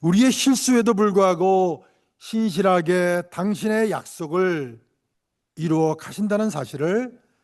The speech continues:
깨달았습니다. 동시에 우리의 불순종이 우리뿐 아니라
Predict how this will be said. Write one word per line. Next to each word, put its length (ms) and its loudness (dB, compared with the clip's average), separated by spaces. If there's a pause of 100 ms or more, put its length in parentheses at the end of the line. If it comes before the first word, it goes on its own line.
(200)
깨달았습니다. 880 -14 (680)
동시에 680 2 (680)
우리의 420 2
불순종이 720 2
우리뿐 480 -2
아니라 500 2